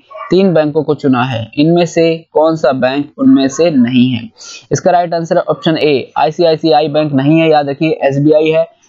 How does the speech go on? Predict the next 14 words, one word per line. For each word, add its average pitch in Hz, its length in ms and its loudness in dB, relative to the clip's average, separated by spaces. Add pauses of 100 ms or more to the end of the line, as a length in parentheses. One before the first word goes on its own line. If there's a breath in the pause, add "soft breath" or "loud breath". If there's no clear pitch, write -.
(100)
बैंक 139 260 0
of 143 60 2
बड़ौदा 143 380 0
है 165 160 0
और 151 360 -2
एचडीएफसी 147 480 0
bank 120 320 0
है। 113 100 0
याद 143 200 0
रखिए, 170 240 -2 (380 loud breath)
Air 165 180 2
India 165 320 0
को 156 180 -2
है, 160 320 0